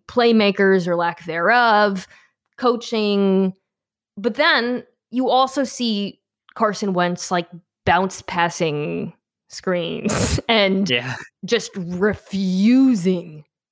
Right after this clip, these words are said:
Speaker 1: to throw the football away. Like, I think I said on this podcast, like, a gun could go off in the field and he would still try to make the play happen. Like, it's not okay.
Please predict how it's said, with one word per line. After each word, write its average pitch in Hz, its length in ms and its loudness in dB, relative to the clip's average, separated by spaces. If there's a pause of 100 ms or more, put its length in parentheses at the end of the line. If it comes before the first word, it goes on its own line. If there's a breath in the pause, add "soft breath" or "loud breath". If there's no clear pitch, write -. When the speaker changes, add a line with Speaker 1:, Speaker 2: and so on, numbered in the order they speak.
(140)
Speaker 1:
to 208 140 0
throw 185 340 2
the 151 120 -12
football 156 480 -6
away. 147 480 -14
Like, 165 400 -2 (360 loud breath)
I 185 80 -4
think 202 240 0
I 175 180 -2
said 185 160 -2
on 165 100 0
this - 320 -2 (320)
podcast, 190 340 0
like, 170 80 -6
a 160 80 -6
gun 170 340 2
could 180 120 2
go - 140 0
off - 200 -2
in 120 60 -4
the - 60 -2
field - 260 -4
and 160 100 -2
he 165 80 2
would - 120 -4
still - 200 -2
try - 180 -2
to - 60 -6
make - 160 -6
the - 60 -16
play - 200 -4
happen. - 240 -4
Like, 143 160 -2
it's - 220 -6
not 170 260 4
okay. 165 580 -2